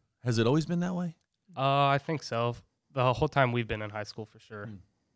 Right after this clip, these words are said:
Speaker 1: I feel like I remember you guys playing a different format, but I don't know. That's, that's the best format to play, though, because it gives you a chance to, uh, to play both, to play both. Do you enjoy playing singles in those conference matches when you get a chance to, or is it something that you're, because you play mostly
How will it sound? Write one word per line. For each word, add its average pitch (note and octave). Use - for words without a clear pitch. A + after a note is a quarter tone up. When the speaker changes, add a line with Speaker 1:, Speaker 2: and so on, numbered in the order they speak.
Speaker 1:
I -
feel B2
like A2+
I G2+
remember G2
you F#2
guys E2+
playing F2
a D#2
different D#2+
format, D#2
but -
I A2+
don't G#2
know. G2+
That's, A#2
that's D3+
the C#3
best B2
format G#2+
to A2
play, G2+
though, G2+
because G2
it G2
gives G2
you G2+
a F#2+
chance F#2+
to, F#2
uh, E2+
to A2+
play G#2
both, F#2
to -
play G2+
both. F2+
Do A#2+
you B2
enjoy B2
playing B2+
singles B2
in A#2+
those A2
conference A2+
matches G#2+
when G2
you G2
get G2+
a F2+
chance G#2
to, A2+
or F#2
is F2+
it E2
something F#2+
that E2+
you're, E2+
because G#2
you A2
play G2+
mostly F#2+